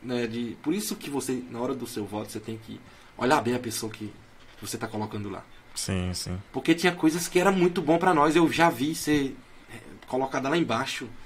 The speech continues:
Speaker 2: É
Speaker 1: Coisas
Speaker 2: mesmo?
Speaker 1: boas. E porque simplesmente era a oposição.
Speaker 2: É oposição.
Speaker 1: Aí eu falei assim, gente, que oposição burra é essa?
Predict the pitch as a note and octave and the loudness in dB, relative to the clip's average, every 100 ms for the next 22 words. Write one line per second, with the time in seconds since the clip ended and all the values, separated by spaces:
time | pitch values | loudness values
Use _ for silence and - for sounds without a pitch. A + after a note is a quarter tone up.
0 | - D3+ F#3 E3 F3 C#3 B2+ D3+ E3+ - | -12 -6 -2 2 4 4 6 8 6 4
1 | - - - - - - - - - B2+ | -2 -10 -20 -20 -20 -18 -18 -18 -4 0
2 | C3+ D#3+ C#3 - C#3 D3+ - E3 D#3+ A2+ | 2 2 2 2 0 2 0 0 0 0
3 | A2+ D#3 - E3+ - - A#2 B2+ C3+ B2 | -2 -2 -4 -8 -10 -8 -4 -2 -2 -2
4 | B2 D#3 G#2 G2 G#2+ - F#2+ F2+ E2+ - | 0 2 2 2 4 2 2 -4 -6 -10
5 | - B2 C3 C#3 B2+ A2+ D3 - - - | -6 -4 -2 -4 -4 -4 -4 -6 -14 -20
6 | - - F#3 F#3 E3+ E3 C3 D3 E3 G#2+ | -6 0 2 4 2 0 0 2 2 2
7 | G#2 G2+ | -2 -6